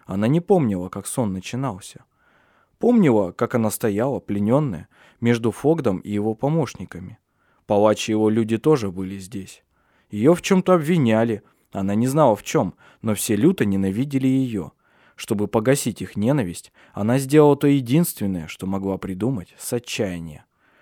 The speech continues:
Она начала раздеваться, постепенно снимая с себя одежду,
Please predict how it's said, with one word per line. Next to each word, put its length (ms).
Она 240
начала 400
раздеваться, 840
постепенно 560
снимая 440
с 40
себя 320
одежду, 520